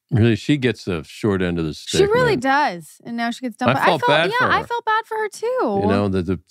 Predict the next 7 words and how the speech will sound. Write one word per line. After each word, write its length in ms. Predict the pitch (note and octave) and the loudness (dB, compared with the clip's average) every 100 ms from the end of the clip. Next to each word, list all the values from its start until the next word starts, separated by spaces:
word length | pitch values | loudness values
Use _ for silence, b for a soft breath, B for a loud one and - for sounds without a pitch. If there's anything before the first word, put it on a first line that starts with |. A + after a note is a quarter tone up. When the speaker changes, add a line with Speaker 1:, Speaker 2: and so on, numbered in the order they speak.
| - | -18
Speaker 1:
chances, 640 | F2+ G#2 G#2 - F2+ - - | -4 -2 -2 -2 -10 -10 -10
and 100 | G2 | -2
she 120 | B2 | -2
said, 220 | - A2 | 0 0
"Yeah." 260 | B2 C#3+ F#2+ _ _ _ _ | 2 0 -4 _ _ _ _
And 160 | A2+ A#2 | -4 0
I, 260 | A2+ A2 | 0 -2